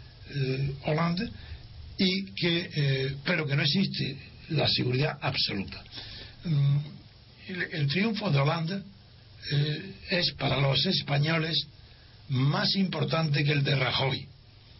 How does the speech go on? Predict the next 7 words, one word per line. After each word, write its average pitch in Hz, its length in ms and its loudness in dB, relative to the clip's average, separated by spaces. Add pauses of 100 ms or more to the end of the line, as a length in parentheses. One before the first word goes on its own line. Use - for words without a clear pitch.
(1000)
para 104 180 0
los 98 220 0
españoles, 101 720 0 (560)
porque 139 540 2
España 190 480 2
está 165 260 0
gobernada 156 880 2